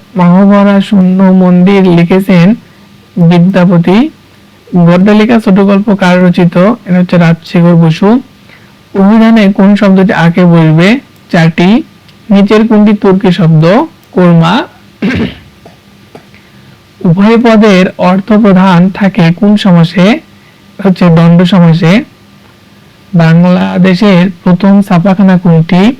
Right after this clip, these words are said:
বার্তাবাহ যন্ত্র। যে অরণ্যে আলো নাই নাটক এর রচয়িতা, রচয়িতা নাট্যকার হলেন, নাটকের নাট্যকার হলেন নীলিমা ইব্রাহিম। জলে ফেলা বাগধারাটির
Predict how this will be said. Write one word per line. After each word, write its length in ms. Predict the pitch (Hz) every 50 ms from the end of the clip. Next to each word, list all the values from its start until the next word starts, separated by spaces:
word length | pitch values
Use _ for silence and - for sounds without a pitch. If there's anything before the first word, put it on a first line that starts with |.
| - - - - -
বার্তাবাহ 640 | 196 175 170 165 165 - - - 170 160 160 175 170
যন্ত্র। 540 | 165 175 160 160 160 165 165 170 185 233 - - - - - - _ _ _ - 175
যে 280 | 170 165 185 180 196
অরণ্যে 440 | - 175 170 170 175 180 180 190 208 -
আলো 200 | - 170 170 170
নাই 240 | 180 190 190 180 165
নাটক 380 | 165 165 170 170 175 185 185 180 - - - - -
এর 100 | - 175
রচয়িতা, 420 | 180 180 170 - 185 180 - 180 165 170 - - - - - -
রচয়িতা 840 | 175 175 180 190 185 - 214 202 190 214 196 190 - - - 180
নাট্যকার 500 | 175 180 180 175 - 208 190 196 185 185
হলেন, 340 | 175 170 165 165 175 220 302 - - _ _ _ _ _ _ _ _ _ _ - 196
নাটকের 340 | 170 175 175 190 190 190
নাট্যকার 540 | 185 180 180 180 180 - 185 196 196 185 180
হলেন 240 | 175 165 165 175 - - - - _ - -
নীলিমা 460 | 175 165 170 170 170 175 185 185 185
ইব্রাহিম। 520 | 175 165 156 160 156 165 170 180 214 285 302 - - - _ _ - - - 180 160
জলে 260 | 175 175 190 202 208
ফেলা 400 | 202 - 202 180 165 160 180 208 185
বাগধারাটির 600 | 165 160 160 170 180 185 175 185 175 214 202